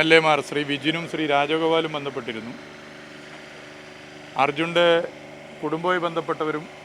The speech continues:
ഈ വിവരം പെട്ടെന്ന് വിളിച്ചു പറഞ്ഞു. പെട്ടെന്നുള്ളൊരു വിവരമാണല്ലോ, അങ്ങനെ പറയാത്ത കാര്യങ്ങൾ. ഞങ്ങൾ ഇന്നലെ വരെ മീറ്റിങ്ങിൽ ഇരുന്നപ്പോൾ, ഏഹ്,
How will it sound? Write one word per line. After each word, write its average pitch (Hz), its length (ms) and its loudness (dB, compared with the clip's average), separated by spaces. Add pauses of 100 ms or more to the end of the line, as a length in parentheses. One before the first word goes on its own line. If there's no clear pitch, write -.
(360)
ഈ 156 120 -2
വിവരം 151 260 2
പെട്ടെന്ന് 143 320 -2
വിളിച്ചു 127 240 -4
പറഞ്ഞു. 127 220 0
പെട്ടെന്നുള്ളൊരു 190 520 6
വിവരമാണല്ലോ, 127 460 6
അങ്ങനെ 147 180 2 (760)
പറയാത്ത 160 340 8 (100)
കാര്യങ്ങൾ. 135 380 4
ഞങ്ങൾ 139 240 -2
ഇന്നലെ 165 260 -2
വരെ 170 180 2
മീറ്റിങ്ങിൽ 165 400 -4
ഇരുന്നപ്പോൾ, 160 400 -2 (1300)
ഏഹ്, 76 380 -4